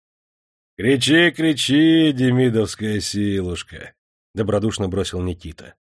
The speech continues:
Три дня путешественникам пришлось прожить в деревушке,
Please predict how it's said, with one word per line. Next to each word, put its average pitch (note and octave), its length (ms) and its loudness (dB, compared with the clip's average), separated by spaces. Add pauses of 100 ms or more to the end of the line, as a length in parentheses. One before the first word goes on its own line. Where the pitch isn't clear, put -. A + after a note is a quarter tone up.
(760)
Три C#3+ 380 -2
дня G#2 440 0
путешественникам G#2+ 840 -4
пришлось F2+ 380 -4
прожить E2+ 400 -6
в E2 40 -12
деревушке, F#2+ 760 -4